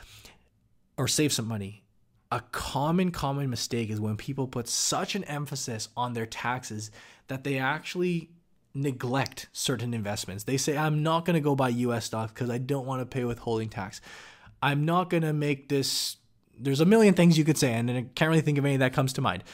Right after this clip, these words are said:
But point being is that your investments come first, next, secondarily comes taxes, and that's the way that it always,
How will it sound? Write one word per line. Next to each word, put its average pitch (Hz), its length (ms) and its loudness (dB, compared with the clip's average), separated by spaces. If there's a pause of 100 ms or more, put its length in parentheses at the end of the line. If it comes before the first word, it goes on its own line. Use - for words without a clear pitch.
(260)
But 120 220 -2 (720)
point 165 260 2
being 139 240 2
is 117 80 -2
that 117 240 -2 (320)
your 143 200 0
investments 175 680 0
come 170 240 -2
first, 120 600 -4 (540)
next, 123 600 -2
secondarily 123 680 0
comes 117 300 -6
taxes, 101 460 -4
and 107 160 -2
that's 120 200 -2
the 139 80 0
way 127 140 0
that 113 160 0
it - 80 -8
always, 113 480 -2